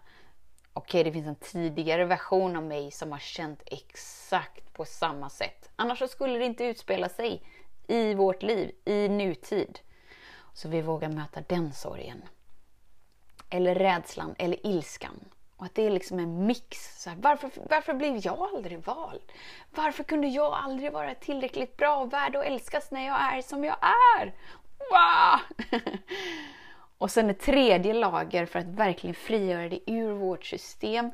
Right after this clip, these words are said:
är ju när vi kommer till, eh, kärnseparationen från den högsta intelligensen, Gud, universum, vad vi nu än väljer, källan, vad vi nu än väljer att sätta för namn på det.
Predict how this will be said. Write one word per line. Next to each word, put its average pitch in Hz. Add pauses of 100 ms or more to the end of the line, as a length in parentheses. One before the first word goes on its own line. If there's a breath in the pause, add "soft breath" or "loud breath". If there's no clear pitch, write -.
(460 loud breath)
är 208
ju 196
när 196
vi 180
kommer 190
till, 175
eh, 165 (560)
kärnseparationen 170
från 170 (320 soft breath)
den 160
högsta 185
intelligensen, 160
Gud, 165
universum, 160 (460 loud breath)
vad 196
vi 208
nu 190
än 165
väljer, 156
källan, 165
vad 208
vi 220
nu 220
än 185
väljer 175
att 165
sätta -
för 165
namn 196
på 196
det. 214